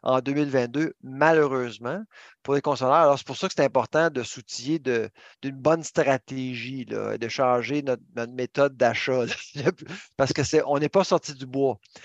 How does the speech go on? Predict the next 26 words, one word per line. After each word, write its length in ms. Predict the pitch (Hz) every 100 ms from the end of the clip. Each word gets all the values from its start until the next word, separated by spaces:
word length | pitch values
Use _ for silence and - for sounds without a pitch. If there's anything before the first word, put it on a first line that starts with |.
| -
Mais 300 | 139 165 220
on 180 | 226 202
voit, 480 | 143 175 208 220 185
euh, 540 | 143 143 135 131 127 120 -
le, 720 | 131 127 135 131 123 123 117 -
la 260 | 131 135
lumière 460 | 143 143 151 175 175
au 80 | 143
bout 200 | 139 156
du 100 | 131
tunnel, 480 | - - 139 143 131
par 240 | 123 110
contre, 220 | - 120
parce 160 | 117 110
qu'on 160 | 127 123
pense 340 | 143 170 170
que 120 | -
ça 180 | 123 127
va 220 | 123 131 - - - -
prendre 320 | 143 143 139
fin 180 | - 170
éventuellement 580 | 165 135 131 - 135 143
en 80 |
deux 140 | 143 139
mille 160 | 143
vingt-trois. 600 | 131 123 110 110 143 165